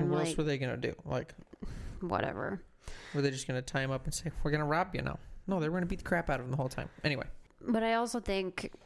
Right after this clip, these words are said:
Speaker 1: if the two, like, masterminds of this, it's hard to control seventeen robbers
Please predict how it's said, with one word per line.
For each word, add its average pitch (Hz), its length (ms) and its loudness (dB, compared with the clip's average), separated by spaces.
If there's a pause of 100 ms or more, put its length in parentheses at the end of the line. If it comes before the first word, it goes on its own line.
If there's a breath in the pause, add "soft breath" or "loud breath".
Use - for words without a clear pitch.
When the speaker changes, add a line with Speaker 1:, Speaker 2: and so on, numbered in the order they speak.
(160)
Speaker 1:
if 208 260 0
the 196 80 2
two, 220 340 2
like, 175 160 2
masterminds 202 880 2
of 202 140 0
this, 202 400 0 (600 loud breath)
it's 254 160 6
hard 254 220 2
to 208 60 2
control 185 360 0
seventeen 180 640 0
robbers 170 600 0